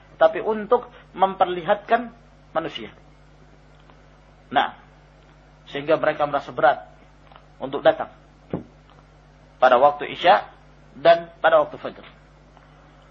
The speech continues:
Sekiranya mereka mengetahui keutamaan yang ada pada dua salat ini,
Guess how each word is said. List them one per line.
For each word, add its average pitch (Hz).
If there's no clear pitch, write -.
Sekiranya 247
mereka 285
mengetahui 247
keutamaan 262
yang 240
ada 262
pada 233
dua 285
salat 214
ini, 202